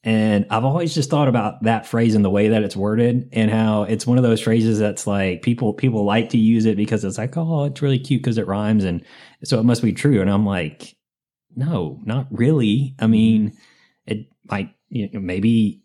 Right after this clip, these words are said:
Speaker 1: you brought yourself to whatever that is and God will bring you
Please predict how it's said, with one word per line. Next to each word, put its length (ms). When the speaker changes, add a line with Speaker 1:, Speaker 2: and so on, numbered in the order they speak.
Speaker 1:
you 220
brought 440
yourself 720
to 260
whatever 420
that 260
is 680
and 180
God 260
will 140
bring 220
you 120